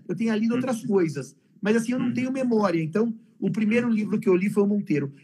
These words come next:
Speaker 1: E é engraçado que o Monteiro Lobato, ele gera na gente uma paixão viciante, porque você lê um livro dele, você não quer parar de ler até ler todos.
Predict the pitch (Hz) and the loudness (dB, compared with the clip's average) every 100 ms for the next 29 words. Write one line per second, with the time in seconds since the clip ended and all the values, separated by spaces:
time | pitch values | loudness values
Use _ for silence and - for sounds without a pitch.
0 | - 220 277 294 247 - 240 262 254 226 | -2 2 4 4 2 2 -2 -2 -2 -2
1 | 202 202 220 220 196 160 180 226 220 - | -2 0 0 2 2 2 2 2 0 -4
2 | 139 160 190 202 151 220 220 202 185 220 | -6 -4 -4 -2 -2 -2 -2 -4 -6 -8
3 | 214 214 185 156 214 220 - - 233 190 | -8 -6 -6 -4 -4 -6 -6 -4 -2 -2
4 | 160 - 127 - _ _ 208 208 220 226 | -4 -14 -18 -20 _ _ -4 -2 0 0
5 | 226 294 262 220 170 170 175 233 226 226 | 0 0 0 0 0 0 0 0 0 0
6 | 220 214 233 240 202 220 202 202 220 226 | 0 0 0 0 0 0 -2 -2 -2 -2
7 | - _ - 190 220 220 226 226 208 180 | -8 _ -6 -2 0 0 -2 -2 -2 -2
8 | 143 139 | -4 -12